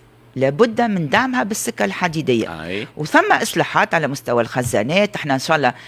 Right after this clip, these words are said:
Speaker 1: سيقع، آه، تشييد خزانات على مستوى سوسة، على رادس سيقع تشييد رادس، رادس راهو من عام، آه، ثمانين. احنا توا بصدد إعداد إن شاء الله من هنا العامين يكون عندنا خزانات مو-، مهيئة،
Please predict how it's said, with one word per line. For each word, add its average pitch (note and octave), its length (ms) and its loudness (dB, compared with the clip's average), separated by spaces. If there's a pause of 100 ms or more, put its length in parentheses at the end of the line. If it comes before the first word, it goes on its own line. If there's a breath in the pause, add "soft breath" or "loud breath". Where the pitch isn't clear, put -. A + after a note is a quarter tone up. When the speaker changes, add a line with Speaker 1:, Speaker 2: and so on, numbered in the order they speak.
(160 loud breath)
Speaker 1:
سيقع، C#3 640 2
آه، A2+ 1200 2
تشييد B2 920 0
خزانات C3 540 2
على A#2+ 160 2
مستوى A2 460 0
سوسة، G#3 440 0
على E3+ 240 2
رادس E3+ 540 2
سيقع C#3 320 -2
تشييد C3 480 -4
رادس، F3+ 340 0
رادس F3 300 -2
راهو F3 140 -2
من E3+ 140 -6
عام، F#3+ 320 0
آه، F#3 280 -2
ثمانين. F3 400 0 (340 loud breath)
احنا D3 160 0
توا E3 260 4
بصدد E3 640 0
إعداد E3 380 2
إن - 60 -10
شاء G3+ 120 4
الله F#3 180 4 (320 loud breath)
من F3+ 180 -2
هنا F#3+ 360 4
العامين E3+ 640 2 (480 loud breath)
يكون G3+ 420 -2
عندنا G3+ 340 2
خزانات F3+ 800 2
مو-، E3+ 280 -2
مهيئة، F3 720 4